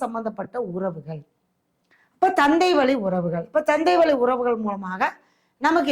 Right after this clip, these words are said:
ஏதாவது ஒரு விதத்துல ஒரு பாதகமா ஒரு வேலை செஞ்சுக்கிட்டே இருப்பாங்க. இப்ப கடவுள் ஒன்பதாம் இடங்கிறது நமக்கு என்னங்க?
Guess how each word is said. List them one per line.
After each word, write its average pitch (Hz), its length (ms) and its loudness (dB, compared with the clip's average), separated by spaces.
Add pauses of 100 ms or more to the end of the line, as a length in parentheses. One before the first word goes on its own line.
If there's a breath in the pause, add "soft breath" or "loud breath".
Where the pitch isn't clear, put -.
ஏதாவது 277 340 2
ஒரு 233 120 0
விதத்துல 214 280 0 (1120)
ஒரு 320 120 6 (100)
பாதகமா 269 460 4 (120)
ஒரு 226 80 2 (100)
வேலை 202 240 -4
செஞ்சுக்கிட்டே 165 420 -10
இருப்பாங்க. 156 340 -14 (1200)
இப்ப - 140 -8 (120)
கடவுள் 381 320 4 (120)
ஒன்பதாம் 370 400 2
இடங்கிறது 285 360 0
நமக்கு 247 260 0
என்னங்க? 247 200 -4